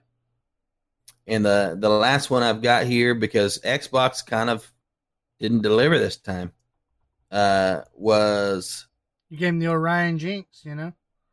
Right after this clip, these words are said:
Speaker 1: Yep, I did. Oh, well.
Speaker 2: <laughs>
Speaker 1: Yakuza, I'm gonna say this. Yakuza Kiwami. And I think I nailed it, you know, but I don't know.
Speaker 2: How do you
Speaker 1: Yakuza
Speaker 2: spell that?
Speaker 1: Kiwami two. Uh, that's Y A K U Z A K I W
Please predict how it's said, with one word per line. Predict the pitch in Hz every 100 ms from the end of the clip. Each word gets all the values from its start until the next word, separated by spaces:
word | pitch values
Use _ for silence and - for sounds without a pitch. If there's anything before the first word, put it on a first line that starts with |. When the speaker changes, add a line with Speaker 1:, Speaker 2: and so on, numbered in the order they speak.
| _ _
Speaker 1:
Yep, | 98 107 113 _ -
I | 104
did. | 113 110 -
Oh, | 120
well. | 127 127 - 156
Speaker 2:
<laughs> | -
Speaker 1:
Yakuza, | - 160 180 170 180 185 - -
I'm | 123
gonna | 117
say | - 151
this. | 151 131 - - _ _ _ -
Yakuza | - 151 156 165 170 170 _ _ _ _
Kiwami. | 127 127 139 113 92 -
And | 107
I | 107
think | 180 180
I | 123
nailed | 117 98
it, | 76 - _ _ _ _ _ -
you | 95
know, | 95 107 -
but | 92
I |
don't | 101 101
know. | 92 82 _ _ _ _ _
Speaker 2:
How | - 180
do | 175
you | 151
Speaker 1:
Yakuza | 143
Speaker 2:
spell | 160 175
that? | 139 135
Speaker 1:
Kiwami | 113 110 110 _
two. | 127 104 87 _ _ _ _ -
Uh, | 101
that's | 104 104 - _ _
Y | 101 113 117 104 78
A | 120 123
K | - - 120 101
U | 92 104 127 123
Z | 117 117 117 -
A | 107 101 98 - _ _ _
K | - 123 123
I | 113 113 117
W | 110 107 98 98 98